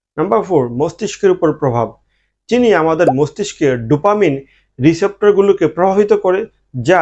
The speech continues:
মানসিক সমস্যা যেমন উদ্বেগ এবং হতাশা সৃষ্টি করতে পারে। নাম্বার ফাইভ, দাঁতের ক্ষয়। চিনি দাঁতের এনামেল ধ্বংস করে এবং দাঁতের ক্ষয় সৃষ্টি করে, ফলে দাঁতের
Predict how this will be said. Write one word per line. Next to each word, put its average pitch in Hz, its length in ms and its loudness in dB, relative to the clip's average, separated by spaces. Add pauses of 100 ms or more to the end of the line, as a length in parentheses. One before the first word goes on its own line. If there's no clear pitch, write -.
মানসিক 151 580 -2
সমস্যা 185 500 -2
যেমন 156 280 2 (100)
উদ্বেগ 165 540 2 (520)
এবং 170 240 0 (120)
হতাশা 156 340 -2
সৃষ্টি - 280 -8
করতে 123 280 -4
পারে। 113 220 -6 (600)
নাম্বার 185 220 2
ফাইভ, 131 280 0 (300)
দাঁতের 160 360 2 (440)
ক্ষয়। 120 320 0 (640)
চিনি 220 300 2 (420)
দাঁতের 156 360 2 (200)
এনামেল 180 340 2
ধ্বংস 170 260 -2
করে 180 260 -2 (240)
এবং 180 280 0
দাঁতের 139 340 0
ক্ষয় 156 260 0
সৃষ্টি 156 340 -6
করে, 123 220 -2 (520)
ফলে 175 280 6 (460)
দাঁতের 147 280 0